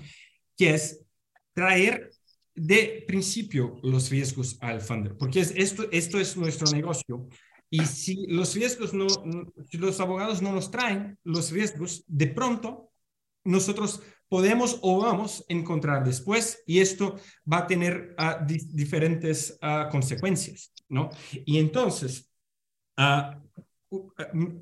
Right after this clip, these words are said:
de la misma forma, cuando va a vender una compañía, una empresa, mm, eh, es importante traer el, el activo y el pasivo, entonces traer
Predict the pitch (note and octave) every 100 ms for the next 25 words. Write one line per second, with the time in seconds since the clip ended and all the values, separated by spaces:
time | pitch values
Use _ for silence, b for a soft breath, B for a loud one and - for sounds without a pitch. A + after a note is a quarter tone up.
0 | - D#3+ D3+ F#3+ G3 G#3+ C#4 - G#3+ G3
1 | G#3 G3 F#3+ F#3+ - - D#3+ E3 F3+ F3
2 | F3 F3+ G#3 G#3 E3 E3 E3 D3+ D3+ F#3+
3 | B3+ - D3 C3 C#3+ A3+ - - B B
4 | B _ _ - F3 F#3 F#3 D3 C#3+ -
5 | D#3+ D3+ F3+ G3 - F#3+ F#3+ F#3+ F#3+ D#3
6 | D3 C#3+ - - C#3+ D3 C#3 C3 C3+ C4+
7 | B3 D#3+ C3 B2+ - G3+ C#3+ C3 C#3+ F3
8 | C#3+ D#3+ D3 G3+ -